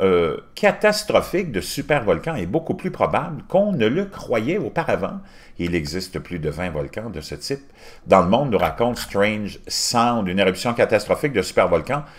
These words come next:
est beaucoup plus probable qu'on ne le pensait. Imaginez une année dans le monde où l'été n'arrive jamais. Le ciel prend une teinte grise pendant la journée et devient rouge la nuit.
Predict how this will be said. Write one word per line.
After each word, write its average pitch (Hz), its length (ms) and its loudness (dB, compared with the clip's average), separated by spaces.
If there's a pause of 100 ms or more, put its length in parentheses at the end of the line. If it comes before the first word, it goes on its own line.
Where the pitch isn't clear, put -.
(200)
est - 80 -4
beaucoup 87 240 0
plus - 140 -4
probable 98 580 8
qu'on 95 160 0
ne 90 40 0
le 87 80 6
pensait. 156 640 4 (320)
Imaginez 104 420 2
une 104 180 4
année 113 360 2 (300)
dans 85 160 4
le 85 60 2
monde 107 340 2
où 87 80 -2
l'été 95 500 0
n'arrive 87 640 -4 (120)
jamais. 95 560 0 (520)
Le - 100 -8
ciel 95 340 4
prend 87 180 -2
une 82 200 -2
teinte 117 400 -2
grise 98 420 -2
pendant 87 480 -2
la 78 160 -4
journée 139 480 2
et 151 40 0
devient 98 340 2
rouge 101 340 2
la 85 100 4
nuit. 104 280 -4